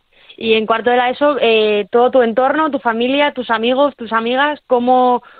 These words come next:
cómo ven que haya una compañera suya de quince años en cuarto de la eso que, que haya arbitrado a los profesionales que se ven por la tele todos los fines de semana?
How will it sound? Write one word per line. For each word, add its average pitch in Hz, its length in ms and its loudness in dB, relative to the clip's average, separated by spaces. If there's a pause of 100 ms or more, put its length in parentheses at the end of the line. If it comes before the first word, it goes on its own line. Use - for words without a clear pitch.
cómo 269 240 2
ven 277 200 0
que 277 80 0
haya 262 300 2
una 254 220 -2
compañera 247 440 -2
suya 240 500 0
de 226 120 -4
quince 254 320 -2
años 247 260 -4
en 247 80 -8
cuarto 247 220 -2
de 240 80 0
la 240 140 2
eso 240 180 -6
que, 233 260 -2 (240)
que 277 60 -10
haya 262 120 0
arbitrado 247 480 0
a 233 80 2
los 233 180 -2
profesionales 233 580 -4
que 240 100 -10
se 247 140 -4
ven 233 280 -2 (280)
por 247 160 0
la 226 120 -2
tele 220 360 2
todos 226 200 0
los 220 120 -4
fines 220 160 -2
de 220 100 0
semana? 226 340 -6